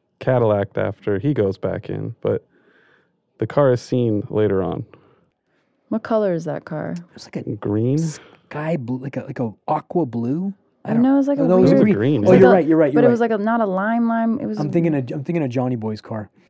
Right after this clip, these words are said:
Speaker 3: Yeah, th-, I, I just like, there's something attract-, like, it was very, it was very not Livia, if that makes sense.
Speaker 1: Uh,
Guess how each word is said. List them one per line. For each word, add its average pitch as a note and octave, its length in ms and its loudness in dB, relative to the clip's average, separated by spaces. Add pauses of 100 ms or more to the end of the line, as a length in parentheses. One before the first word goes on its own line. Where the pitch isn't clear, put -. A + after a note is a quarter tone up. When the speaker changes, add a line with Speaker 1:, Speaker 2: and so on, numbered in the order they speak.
Speaker 3:
Yeah, C#3 200 2
th-, B2+ 160 -8
I, F#3+ 200 0
I F#3+ 60 -2
just G#3 220 -4
like, G#3 140 -2
there's D3 100 -4
something B3 220 -4
attract-, F3+ 360 -6
like, E3+ 140 -2
it G3 60 -4
was D#3 120 -4
very, G#3 220 2
it - 60 -14 (260)
was F3 140 -2
very A#3 160 2
not D3 520 0
Livia, C3+ 440 -4 (760)
if - 60 -20
that C3 140 -4
makes B2 200 -6
sense. G#2+ 440 -12
Speaker 1:
Uh, - 80 -12